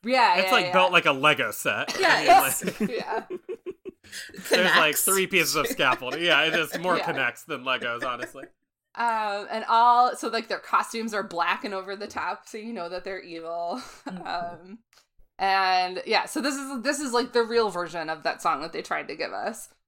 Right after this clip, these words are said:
Speaker 1: um, where they realize that they need Jesus to die, or else everything they've built will crumble. Um, and the priests watch as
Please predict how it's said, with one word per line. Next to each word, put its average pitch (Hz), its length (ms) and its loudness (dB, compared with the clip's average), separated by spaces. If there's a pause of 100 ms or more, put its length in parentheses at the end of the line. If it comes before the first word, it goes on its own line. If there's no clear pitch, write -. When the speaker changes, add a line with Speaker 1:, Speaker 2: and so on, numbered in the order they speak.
(120)
Speaker 1:
um, 139 400 -2
where 160 340 -4
they 180 160 -6
realize 170 520 0
that 175 240 -6
they 180 420 -4
need 180 320 -12
Jesus 180 400 -8
to 185 60 -6
die, 151 500 0 (260)
or 180 120 0
else 143 460 -2 (140)
everything 180 380 -4
they've 175 220 -8
built 156 360 -4
will 185 120 -2
crumble. 147 600 -4 (340)
Um, 175 400 0
and 180 300 -8
the 175 120 -2
priests 185 400 -6
watch 175 720 2
as 165 560 -2